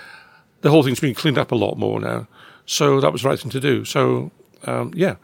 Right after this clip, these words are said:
The Freedom of Information Act is essential in, in a country. There's a way in which you prevent, uh, corruption. If you can find out what people are doing, then they won't do it.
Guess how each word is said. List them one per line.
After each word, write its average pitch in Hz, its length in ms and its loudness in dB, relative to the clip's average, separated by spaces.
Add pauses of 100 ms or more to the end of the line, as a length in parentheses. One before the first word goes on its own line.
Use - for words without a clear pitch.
(440)
The - 60 -8
Freedom 240 200 6
of 151 60 2
Information 165 360 2
Act - 260 -2
is 135 140 -4
essential 143 540 0
in, 113 120 -2
in 117 180 0
a 113 80 0
country. 120 560 -4 (840)
There's - 180 4
a 170 60 6
way 185 340 4
in 147 200 -2
which 123 340 2 (580)
you 131 120 2
prevent, 131 520 0 (400)
uh, 120 280 0
corruption. 113 640 0 (440)
If 127 140 2
you 233 100 6
can 220 140 6
find 180 280 4
out 151 120 2
what 143 140 0
people 139 260 2
are 120 40 4
doing, 107 480 2 (880)
then 131 340 2
they 135 120 4
won't 131 260 4
do 113 160 4
it. - 240 -4